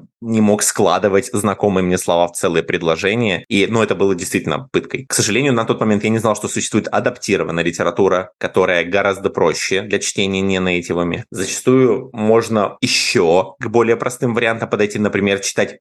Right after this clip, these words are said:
посты в соцсети, которые всё-таки на порядке меньше. И ещё меньше категорий. Можно читать ка-,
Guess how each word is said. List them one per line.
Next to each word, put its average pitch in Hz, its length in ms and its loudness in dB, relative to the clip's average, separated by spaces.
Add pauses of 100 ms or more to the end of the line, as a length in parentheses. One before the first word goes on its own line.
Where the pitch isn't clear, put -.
посты 107 680 0 (160)
в - 80 -12
соцсети, 110 420 -2
которые 101 360 0
всё-таки 101 320 -4
на 95 100 -6
порядке 95 420 -2
меньше. 90 480 -4
И 143 60 2
ещё 127 360 0
меньше 107 380 0
категорий. 87 380 -2
Можно 107 260 0
читать - 260 -4
ка-, 95 300 -2